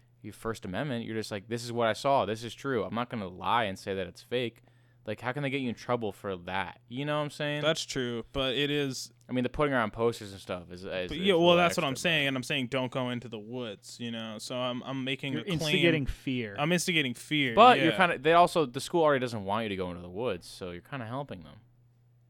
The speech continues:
Speaker 2: That's true, but they, they do want you to go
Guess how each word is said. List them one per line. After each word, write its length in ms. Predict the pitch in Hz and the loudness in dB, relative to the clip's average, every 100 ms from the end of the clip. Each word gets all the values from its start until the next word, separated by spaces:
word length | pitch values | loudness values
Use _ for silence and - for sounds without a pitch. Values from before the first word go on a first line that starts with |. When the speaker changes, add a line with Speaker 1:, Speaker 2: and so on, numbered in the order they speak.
| _ | _
Speaker 2:
That's 260 | 165 226 - | 2 2 2
true, 280 | 190 180 | 4 4
but 180 | 175 160 | 4 2
they, 140 | 156 151 | 2 0
they 340 | 131 135 147 | -2 -2 -2
do 340 | 127 151 190 170 | 0 0 2 0
want 200 | 165 143 | -2 -2
you 80 | |
to 80 | 139 | -2
go 160 | 135 | -2